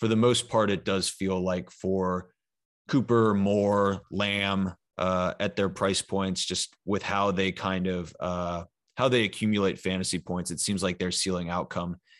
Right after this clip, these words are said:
is likely tied to an overall positive game environment that stands to benefit other players in the game. Uh, that, that would be my,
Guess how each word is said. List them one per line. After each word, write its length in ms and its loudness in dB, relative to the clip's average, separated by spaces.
is 180 -4
likely 380 -2
tied 500 -2
to 460 -4
an 100 -2
overall 800 -2
positive 640 -4
game 240 -4
environment 580 -6
that 320 -4
stands 440 -4
to 100 -8
benefit 560 -6
other 180 -4
players 460 -6
in 100 -10
the 80 -10
game. 340 -8
Uh, 320 -12
that, 240 2
that 140 2
would 100 2
be 80 2
my, 320 0